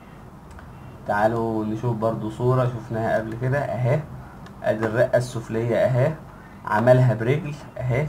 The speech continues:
كده، زيها زي تسليح اي قاعدة.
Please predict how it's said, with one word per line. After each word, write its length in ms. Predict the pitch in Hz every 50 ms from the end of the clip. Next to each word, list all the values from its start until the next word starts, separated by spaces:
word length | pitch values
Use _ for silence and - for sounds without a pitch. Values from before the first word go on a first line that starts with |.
| - - -
كده، 220 | 123 120 139 165 165 - - - - - - - - - - - - - - - - - - - - - - - - - - - - - - - - - - - - - - -
زيها 420 | - 104 123 127 135 131 131 127 117
زي 240 | 113 120 123 127 123
تسليح 500 | 123 117 120 - 127 127 123 123 - 107
اي 180 | 123 123 120
قاعدة. 420 | 110 113 131 135 143 147 160 165